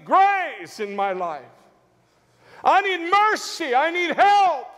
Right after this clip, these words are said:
I need something that I don't have right now. Can you, can I have some?" He says, "Come to me and ask. I will give you that."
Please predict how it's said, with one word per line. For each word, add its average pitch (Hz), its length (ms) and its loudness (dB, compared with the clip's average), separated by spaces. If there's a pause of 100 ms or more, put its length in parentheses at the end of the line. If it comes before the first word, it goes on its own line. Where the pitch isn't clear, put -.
(280)
I 349 140 4
need 440 300 -4
something 381 560 -2
that 349 160 4
I 339 140 0
don't 392 360 0
have 359 380 -2
right 285 280 0
now. 226 360 -4 (240)
Can 277 260 -2
you, 240 100 -6 (240)
can 370 220 2
I 370 140 2
have 381 420 2
some?" 214 420 -4 (840)
He - 80 -14
says, 143 220 -10
"Come 285 320 -4
to 185 100 -2
me 180 120 -2
and 190 100 -2
ask. 247 340 -4 (320)
I 160 120 0
will 190 120 -2
give 277 320 -8
you 165 120 -4
that." - 280 -12